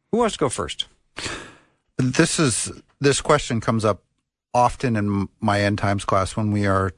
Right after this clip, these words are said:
Speaker 2: talking about resurrection day, glorification day, the day that we receive our glorified bodies. Um, First Corinthians fifteen does a pretty good job of describing our earthly body, what both actually Paul and Peter call this tent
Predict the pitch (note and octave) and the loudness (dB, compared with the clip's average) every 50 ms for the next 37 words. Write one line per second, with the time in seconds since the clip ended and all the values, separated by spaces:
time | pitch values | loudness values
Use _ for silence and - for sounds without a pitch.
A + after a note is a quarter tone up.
0 | _ _ _ - - A2+ G#2+ - - A2+ G#2+ G#2+ G#2 - F#2+ F#2+ E2 E2+ G2 G2 | _ _ _ -2 -2 -2 -2 -2 -2 0 0 0 0 -2 -4 -4 0 2 2 4
1 | G#2 A#2 A#2 - - - - _ - G#2+ A#2 G#2+ G2+ - G#2+ G#2+ B2 C#3 - - | 4 2 0 -6 -12 -20 -16 _ -2 0 0 0 0 0 0 0 0 0 -2 -4
2 | - E3+ C#3 G#2 F#2 E2 D#2+ G2+ C#3+ C#3 - B2 A#2+ G#2+ G2 A2 G2 A2 A#2 A2+ | -4 -2 -2 0 0 0 -2 -2 -4 -6 -8 -10 -8 -6 -4 -2 2 2 2 2
3 | G#2+ - - - - B2 B2 A#2 - A#2 G2+ F2 F#2 F2+ G2+ G#2+ A#2 F2+ E2 G#2 | 0 -2 -8 -6 -4 -2 -2 -2 -2 -4 -2 -2 0 -2 -2 -2 -2 -2 0 0
4 | A2 G#2+ G#2+ E2+ G#2 A2+ A2 G#2 G#2 F#2+ - - B2 A#2+ A#2 G#2+ A2+ A2 G#2+ G#2+ | 0 0 -2 -2 -2 -2 -2 -2 -2 -4 -2 -2 0 0 2 2 2 2 2 2
5 | F#2+ E2+ F#2+ F2 F#2 G#2+ A#2+ B2 A#2+ - - G#2+ G2+ F2+ D#2 D2+ D2+ D#2+ F2 G#2+ | 0 -4 -6 -2 0 2 2 2 0 0 -2 -2 -2 -2 -2 -2 -2 0 0 -2
6 | B2 - - - - - - _ _ _ _ _ _ A2 G#2 G#2 G2+ - - E3 | -4 -6 -8 -14 -18 -20 -20 _ _ _ _ _ _ -2 -2 -2 0 2 0 0
7 | D#3 - - D3+ C3 - C3 A#2+ G#2+ - - C3 - - - C#3 C3 A#2+ A2+ A2 | 0 0 0 0 0 0 -2 -2 -2 -2 -2 -2 -2 -2 -2 0 2 2 2 0
8 | G2+ F#2+ - A#2+ A2+ A2 G2+ G2 E2+ A2+ A2 G#2+ A2 G2+ G2 F2 F2+ A#2+ - - | -2 -4 -2 -2 -2 0 -2 -2 0 2 2 4 2 2 -2 -6 -8 -8 -4 0
9 | - A2+ A2 G#2+ G#2 G#2 G#2 G#2 - - G2 F#2+ F#2+ F#2+ F#2 F2 - _ _ _ | 2 2 2 2 0 -2 -4 -4 -4 -2 0 0 2 0 0 -4 -8 _ _ _
10 | _ _ _ C#3+ F3 G#3 - - - D3 A#2 F#2+ D2+ D#2 D#2 D#2 D#2+ F#2 B2+ F3 | _ _ _ 0 2 2 0 -4 -4 -4 -4 -2 -4 -2 -2 -2 -2 -2 -2 -4
11 | D#3+ - _ G#2+ G#2 G2+ - - - - G#2+ G2+ A#2+ A#2+ A#2 - - C3+ B2+ - | -4 -4 _ -2 -2 -2 -2 -8 -14 -14 -6 -2 -2 -2 -2 0 -2 -2 -2 -2
12 | - A2+ G2 - - A#2+ A#2 A2 A#2 A#2 G#2+ - A#2+ A#2+ A2 G#2 - - A2 G#2+ | -2 -4 -2 0 2 2 2 2 0 -2 -4 -2 -2 -2 -2 -2 -2 0 0 0
13 | G#2 - - B2+ G#2+ G#2 - - - - - - D3+ D3+ C#3+ - - | 0 -2 -2 -4 -4 -4 -4 -6 -8 -10 -4 -2 0 0 0 -2 -6